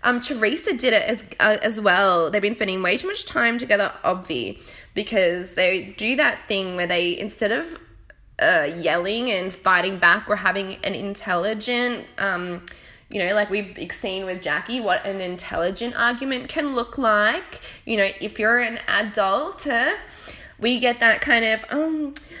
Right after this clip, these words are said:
like, "You're, you got enough assholes on you, sweetie." And she, like, puckers up and goes, "Mm." I'm just like, "Bitch, sit down. What are you even doing here? But please never leave because you're amazing for this show and I love you."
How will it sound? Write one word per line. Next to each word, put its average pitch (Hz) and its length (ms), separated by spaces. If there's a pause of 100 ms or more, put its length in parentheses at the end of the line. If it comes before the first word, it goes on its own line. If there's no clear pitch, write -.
(140)
like, 339 240
"You're, 381 500
you 359 140
got 440 160
enough 440 280
assholes 392 540
on 311 260
you, 311 240
sweetie." 254 880
And 233 160
she, 262 160
like, 240 200
puckers 240 380
up 190 200
and 269 100
goes, 233 140
"Mm." 392 60 (1600)
I'm 247 140
just 247 120
like, 285 420
"Bitch, - 480
sit - 720
down. 190 920
What 196 160
are 254 40
you 269 80
even 285 280
doing 240 460
here? 156 440
But 202 140
please 226 300
never 233 260
leave 190 280
because 185 360
you're 175 100
amazing 175 480
for 208 100
this 247 180
show 202 220
and 180 220
I 196 200
love 165 300
you." - 140